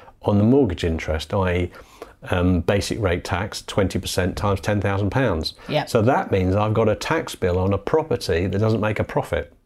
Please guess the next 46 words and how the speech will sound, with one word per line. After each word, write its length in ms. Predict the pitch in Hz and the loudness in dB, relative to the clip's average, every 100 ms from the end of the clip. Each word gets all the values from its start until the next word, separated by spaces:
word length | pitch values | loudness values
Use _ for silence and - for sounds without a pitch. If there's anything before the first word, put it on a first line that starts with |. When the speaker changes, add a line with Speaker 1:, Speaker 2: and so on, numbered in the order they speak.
| _ | _
Speaker 2:
Yep. 240 | 139 135 - - - - | -10 -10 -12 -18 -20 -2
Speaker 1:
Now, 280 | 113 113 117 | 2 4 4
we've 280 | 113 151 151 | 4 4 4
got 200 | 117 101 | 0 2
some 240 | 123 120 | 0 0
clients 320 | - 92 87 | 0 0 2
that 60 | 101 | 2
got 140 | 98 | 2
up 140 | 101 - | 2 0
to 120 | 101 | -4
sixty-five 1040 | - 117 - - 87 104 101 95 95 - | 0 -2 -2 -4 -2 0 0 2 0 -2
properties. 680 | - 139 135 95 73 78 - - - - - | -2 -2 0 -4 -4 -4 -6 -10 -20 -20 -12
So 680 | - - 117 113 110 107 104 | -2 2 4 6 4 4 2
then 720 | 113 95 98 131 123 107 92 - | 2 2 4 4 6 4 2 0
what 160 | 110 104 | 0 2
you've 200 | 107 98 | 2 2
got 100 | 101 | 2
to 140 | 98 | 2
do 320 | 95 104 101 95 | 2 2 4 2
is 160 | 95 | 0
think 280 | - 117 104 | 0 0 2
about 300 | 95 95 98 | 0 0 -2
how 220 | - 117 | -4 -2
you 160 | 107 101 | 2 2
make 320 | 98 98 95 | 2 2 -2
it 80 | 107 | -4
more 240 | 113 98 | -2 -2
tax 300 | 90 98 - | -4 -6 -6
efficient. 500 | 90 - 113 - 147 - _ - - - - _ | -6 -4 -4 -2 -2 -4 _ -20 -18 -18 -20 _
And 380 | 113 107 104 98 98 | -2 2 4 4 2
one 340 | 117 104 117 131 | 0 2 4 4
of 60 | |
the 140 | 120 104 | 4 2
things 360 | 117 104 101 | 0 2 2
that 160 | 95 - | 0 -2
people 300 | 117 92 90 | -2 0 0
do 400 | 90 107 101 104 - | 2 2 2 0 0
is 200 | 104 95 | 0 2
they 240 | 101 101 | 2 2
invoke 600 | 98 92 90 107 101 - - | 2 2 2 2 0 -4 -8
something 400 | - 98 98 95 | -4 -2 0 -2
called 240 | 101 98 | -2 0
the 60 | 98 | 2
Moyne 340 | 98 98 95 | 2 2 2
Ramsey 420 | 95 104 101 117 | 0 0 0 -2
case. 440 | 104 110 123 131 | -2 -2 -2 -6